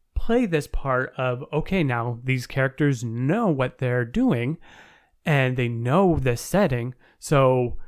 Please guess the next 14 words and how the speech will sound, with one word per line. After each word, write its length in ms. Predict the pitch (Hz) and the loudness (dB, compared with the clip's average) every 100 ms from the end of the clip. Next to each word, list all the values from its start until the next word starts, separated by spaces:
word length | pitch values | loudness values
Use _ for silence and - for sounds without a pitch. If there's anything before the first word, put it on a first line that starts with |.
| - _ | -14 _
you 160 | 165 | -2
can 300 | 175 170 156 | 2 4 2
go, 580 | 139 131 127 123 123 - - _ | 2 2 4 2 0 -4 -10 _
"Oh, 500 | 226 208 151 139 147 - _ _ _ _ | 6 8 8 4 0 -12 _ _ _ _
I 200 | 160 170 | 4 6
know 180 | 165 147 | 6 6
there's 300 | 147 139 127 | 4 4 0
this 200 | 123 - | -4 -4
store 520 | - - 262 269 185 | -10 -2 2 4 2
here. 520 | - 123 120 123 151 _ _ _ _ _ | 0 -4 -2 -4 -6 _ _ _ _ _
I 100 | 208 | 4
wanna 320 | 190 156 139 135 | 6 6 4 2
go 320 | 127 143 135 | 6 6 6
there." 360 | 123 - - | 2 -6 -12